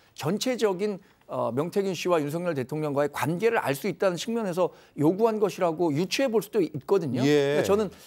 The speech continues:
Speaker 1: 그것이 어떻게 알았느냐라는 것은 문제가 되지 않는다고 생각합니다.
Speaker 2: 네, 국회 운영위에서 관련 발언이 있었기 때문에
Speaker 1: 네.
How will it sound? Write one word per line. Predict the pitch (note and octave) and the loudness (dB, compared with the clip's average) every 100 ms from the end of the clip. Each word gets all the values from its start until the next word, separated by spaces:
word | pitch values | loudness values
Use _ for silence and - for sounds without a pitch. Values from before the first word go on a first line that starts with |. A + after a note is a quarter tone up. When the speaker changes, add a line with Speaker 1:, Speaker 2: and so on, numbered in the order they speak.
| - | -14
Speaker 1:
그것이 | - F#3+ G#3+ G#3 A3 G#3+ | -2 4 4 4 -4 -4
어떻게 | - F#3+ D4+ D4+ B3+ | -2 -2 -2 -2 0
알았느냐라는 | D#3+ E3 D#3+ F3 C#3+ D3+ F#3 G3+ | 0 -2 -2 -2 -2 -4 -4 -4
것은 | F#3 A3+ E3+ | -4 -4 -6
문제가 | D#3 G#3 | -2 -2
되지 | C#3+ D3 | -2 -2
않는다고 | C3+ C3 C#3 A#2 | -2 -4 -4 -8
생각합니다. | A2+ A#2 G#2+ A2 A2+ | -10 -14 -12 -2 0
Speaker 2:
네, | A#2 A#2+ A2 D3+ - | 2 2 -2 -6 -8
국회 | E3+ G3 | 0 2
운영위에서 | E3 F3 E3+ E3 D3 F#3+ G3 | 4 4 4 4 6 4 4
관련 | D3 D#3+ D3 | 2 0 0
발언이 | C3 C#3+ | 0 0
있었기 | B2 C3+ A#2+ | -2 -4 -4
때문에 | G#2+ A2 A#2+ C#3 | -2 0 0 -2
Speaker 1:
네. | G#2 | -4